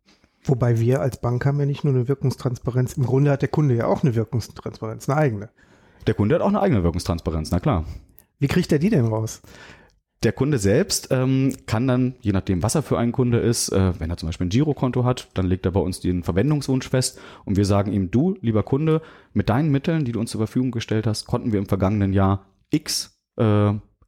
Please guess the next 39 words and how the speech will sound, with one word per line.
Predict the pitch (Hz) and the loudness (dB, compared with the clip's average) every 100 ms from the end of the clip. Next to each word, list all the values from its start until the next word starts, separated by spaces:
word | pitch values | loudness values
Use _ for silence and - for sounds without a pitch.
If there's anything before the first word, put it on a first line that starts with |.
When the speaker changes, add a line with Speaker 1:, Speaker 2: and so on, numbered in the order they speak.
| - | -2
Speaker 2:
leisten | 95 127 - 104 | 0 0 0 -2
in | 107 98 | 0 0
dem | 95 | 0
Verwendungswunsch, | 95 92 104 92 95 - | 2 2 2 0 -2 -2
den | 87 | -4
du | |
uns | 82 | -2
angegeben | 104 135 113 107 | -2 -2 -2 -2
hast, | 107 110 - | -2 -4 -6
sagen | 90 87 | -6 -4
wir | |
mal | 87 80 | -4 -4
Erneuerbare, | 85 104 104 101 95 95 - - | -2 0 2 2 2 0 -4 -10
was | - 104 | -4 -2
genau | 104 92 | 0 2
haben | 92 | 2
wir | 90 | 2
im | 85 | 0
Bereich | 85 87 | -2 -2
Erneuerbare | 82 82 82 80 78 - | -2 -2 0 -2 -6 -10
eigentlich | 87 | -12
finanziert?“ | - 87 92 80 - _ _ - - - - | -10 -8 -6 -8 -10 _ _ -20 -20 -16 -6
Speaker 1:
Wie | 120 165 | 0 2
genau | 151 139 151 | 2 2 2
das | 156 - | 0 0
funktioniert | 147 - 135 151 160 | 0 2 2 2 2
und | 127 - | -2 -2
die | 131 127 117 | -12 -12 -10
passenden | - 139 147 120 | -4 -2 0 -2
Zielbilder | - 160 156 151 151 | 0 0 2 2 2
dazu, | 143 135 - 156 147 | 0 -4 -4 -2 -2
da | 120 | -4
kommen | - 151 | -4 -2
wir | 135 | -2
gleich | 117 131 - | 0 0 0
noch | 185 - - - - - - | -4 -4 -14 -20 -20 -20 -2
hin. | 165 190 190 - - - | 2 2 0 -4 -6 0
Die | 151 | 2
Wirkungstransparenz | 156 220 226 - 190 190 185 175 185 | 2 2 0 2 0 2 0 2 0